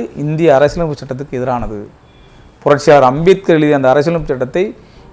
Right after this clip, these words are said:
<clears throat> அந்த <clears throat> ஒரு அளவில தளர்த்துவதற்கான ஒரு வாய்ப்பை உருவாக்குகிறது. இது வன்மையான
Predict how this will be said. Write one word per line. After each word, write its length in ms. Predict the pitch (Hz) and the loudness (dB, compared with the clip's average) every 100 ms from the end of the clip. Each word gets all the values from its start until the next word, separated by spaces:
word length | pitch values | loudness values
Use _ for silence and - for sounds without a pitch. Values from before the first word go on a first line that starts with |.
| - _ - | -20 _ -20
<clears throat> 840 | - - 208 240 185 135 - - | -20 -4 0 0 0 -6 -10 -6
அந்த 180 | 151 143 135 127 - 165 185 175 | 2 6 6 4 0 -2 0 0
<clears throat> 600 | 120 - - - - - | -4 -16 -20 -20 -10 0
ஒரு 100 | 151 147 | 6 8
அளவில 280 | 180 180 156 131 120 - - - | 8 8 6 6 2 -10 -4 2
தளர்த்துவதற்கான 760 | 170 185 190 170 139 123 131 156 196 - - - - - - | 4 4 4 4 2 0 -2 -2 -6 -12 -20 -18 -16 -8 -2
ஒரு 120 | 143 151 | 2 6
வாய்ப்பை 360 | 190 202 208 151 | 6 6 4 4
உருவாக்குகிறது. 680 | 143 156 139 - 123 113 113 104 113 - - - - | 4 4 4 0 -4 -2 -4 -8 -14 -20 -20 -16 -6
இது 100 | 135 147 | -2 0
வன்மையான 400 | 131 151 160 160 | -2 -2 -4 -4